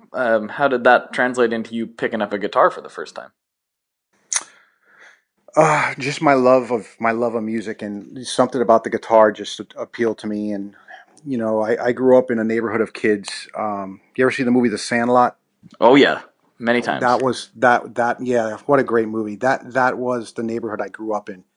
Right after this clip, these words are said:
Speaker 2: It was, like, three blocks, uh, worth of kids, and there must have been about sixteen or seventeen of us in various ages. And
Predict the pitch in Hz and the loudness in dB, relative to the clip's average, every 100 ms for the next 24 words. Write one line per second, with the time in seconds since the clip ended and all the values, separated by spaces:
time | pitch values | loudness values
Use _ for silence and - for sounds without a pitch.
0 | _ _ _ _ _ 107 104 107 101 - | _ _ _ _ _ -2 0 -2 -4 -6
1 | 127 143 151 110 104 - - - - _ | 0 0 2 4 4 2 -6 -12 -14 _
2 | - 113 107 107 120 107 - 107 92 - | -6 -4 -2 0 0 -2 -8 -4 -4 -6
3 | - - 110 117 127 117 104 101 - 120 | -12 -12 -6 -4 -4 -4 -4 -4 -4 -8
4 | - 113 104 - 104 101 92 104 90 73 | -4 -4 -4 -4 -4 -4 -6 -8 -8 -10
5 | - - _ _ _ _ _ _ 107 104 | -14 -16 _ _ _ _ _ _ -4 2
6 | 117 117 117 113 104 98 90 78 - - | 6 6 6 2 -2 -2 -6 -10 -14 -18
7 | _ 120 117 113 113 107 - | _ -8 -4 -2 -4 -6 -10